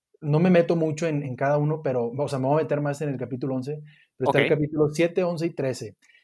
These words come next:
Speaker 1: Pero el capítulo once específicamente, lo que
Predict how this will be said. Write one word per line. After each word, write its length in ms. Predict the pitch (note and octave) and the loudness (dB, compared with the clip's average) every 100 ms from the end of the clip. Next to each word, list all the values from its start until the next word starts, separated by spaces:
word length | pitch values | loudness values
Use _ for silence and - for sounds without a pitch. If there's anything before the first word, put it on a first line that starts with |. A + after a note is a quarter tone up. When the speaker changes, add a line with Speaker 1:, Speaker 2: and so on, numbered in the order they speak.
| - | 0
Speaker 1:
Pero 120 | D3+ | 2
el 60 | D3+ | 4
capítulo 500 | E3+ G3 - A3 G#3 | 2 2 4 6 6
once 280 | A3+ A3 | 6 0
específicamente, 1000 | F3+ - D3+ D#3 F#3+ F3+ F#3+ F#3+ F3+ E3 _ _ _ _ | -6 -4 -4 -4 -6 -6 -6 -6 -8 -12 _ _ _ _
lo 400 | - C3+ C#3 C#3+ - | -2 2 4 2 0
que 520 | C#3+ C#3 C3+ C3+ | 0 2 0 -2